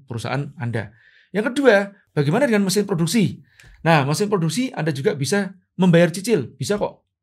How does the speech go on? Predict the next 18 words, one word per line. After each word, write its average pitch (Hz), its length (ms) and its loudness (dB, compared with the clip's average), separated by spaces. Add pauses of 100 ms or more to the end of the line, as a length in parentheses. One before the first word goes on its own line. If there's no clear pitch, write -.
(180)
Baik 170 400 4
Anda 147 240 0
nego 139 640 0
kepada 131 720 -2 (400)
penjual 131 400 0
mesin 165 480 -4 (160)
untuk 135 320 -8 (320)
bayar 120 260 -4
cicil, 170 460 -4 (400)
bisa 120 160 -8
juga 117 400 -4
Anda 127 240 -6
mungkin 123 400 -6
mencari 131 320 -6
institusi 131 420 -10
keuangan 127 600 -8 (560)
untuk 127 400 -8 (720)
menalangi 135 720 -4